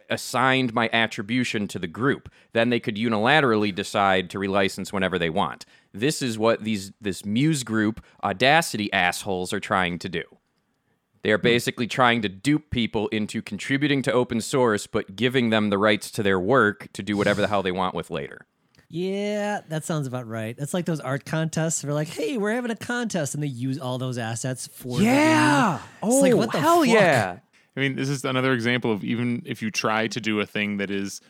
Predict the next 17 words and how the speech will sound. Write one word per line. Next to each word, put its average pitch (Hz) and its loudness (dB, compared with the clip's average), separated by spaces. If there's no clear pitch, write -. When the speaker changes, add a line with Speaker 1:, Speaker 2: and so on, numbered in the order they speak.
Speaker 2:
not, 101 -4
like, 101 -6
profit 101 -2
motive 107 -4
driven, 104 -4
you're 127 -4
like, 117 -6
"No, 202 -2
it's - -6
free, 190 -6
so - -8
we 123 -6
can 135 -6
have 139 -2
everyone 143 -4
have 127 -2
a 117 -2